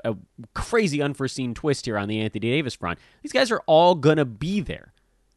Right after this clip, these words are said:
I believe K C P can opt in, although he might test the market. But most of the main guys are there. So from a chemistry standpoint, it's a lot of plug and play. You don't need these dudes going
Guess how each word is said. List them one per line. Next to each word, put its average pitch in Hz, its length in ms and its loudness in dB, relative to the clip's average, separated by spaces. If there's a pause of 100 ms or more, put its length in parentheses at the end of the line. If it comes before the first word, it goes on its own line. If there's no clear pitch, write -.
(300)
I - 60 -12
believe 208 240 2
K 175 180 2
C 170 200 -2
P 175 240 -6
can 131 120 0
opt 117 280 0
in, 117 100 2
although 110 200 2
he 135 100 -2
might 120 340 -2
test - 240 -2
the 98 60 -6
market. 101 480 -4 (260)
But 151 160 0
most 240 420 2
of 170 140 -2
the 170 100 -2
main 180 800 -2
guys 147 640 2 (500)
are 180 200 2
there. 202 300 0
So 180 160 -2
from 202 180 -4
a 190 40 0
chemistry 294 520 -2
standpoint, 123 640 -2 (240)
it's - 160 -4
a 196 60 2
lot 175 240 4
of 196 100 -2
plug 233 320 2
and 156 160 0
play. - 360 -6 (1080)
You 156 120 2
don't 220 240 2
need 285 260 0
these 139 200 -4
dudes 113 300 -6
going 117 520 0